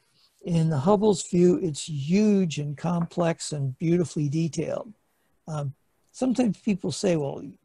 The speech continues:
the pictures with your telescope are like the Hubble."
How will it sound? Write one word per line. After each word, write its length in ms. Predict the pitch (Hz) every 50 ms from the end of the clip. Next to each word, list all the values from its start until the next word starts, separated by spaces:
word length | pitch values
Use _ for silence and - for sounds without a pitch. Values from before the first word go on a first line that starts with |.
| _
the 80 | - 143 _
pictures 680 | - 214 202 - - 226 196 180 151 139 - - - 156 - -
with 140 | 175 165 156
your 120 | 190 175
telescope 580 | 143 - 180 175 170 151 - - 190 165 139 -
are 100 | 151 143
like 240 | 139 156 156 143 -
the 120 | - 165
Hubble." 420 | 131 160 170 160 165 151 143 143